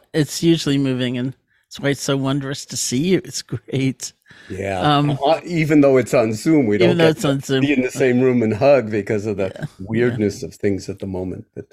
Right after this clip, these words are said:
Speaker 1: Yeah. I have one more question, and then, uh, perhaps we can ask you to close us out with another sitting. And this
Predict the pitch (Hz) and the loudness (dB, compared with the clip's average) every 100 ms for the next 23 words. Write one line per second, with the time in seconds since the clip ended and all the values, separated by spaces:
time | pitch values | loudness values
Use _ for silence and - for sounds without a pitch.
0 | - 110 - - - _ _ _ _ _ | -14 -12 -8 -8 -10 _ _ _ _ _
1 | _ 180 175 180 180 175 175 165 - 156 | _ 0 2 2 2 2 0 -2 -2 -4
2 | 156 151 151 - - 143 143 - 151 156 | -2 -2 -4 -8 -6 -6 -4 -4 -4 -4
3 | 147 143 139 139 - 139 131 135 - - | -8 -8 -4 -6 -4 -2 -2 -4 -10 -20
4 | _ - 147 135 139 - 180 170 139 139 | _ -2 0 0 -2 0 2 2 0 -2
5 | 143 135 139 - 165 151 135 139 _ _ | -4 -4 -6 -4 -2 -2 -2 -6 _ _
6 | _ _ 170 - - | _ _ -2 -2 -10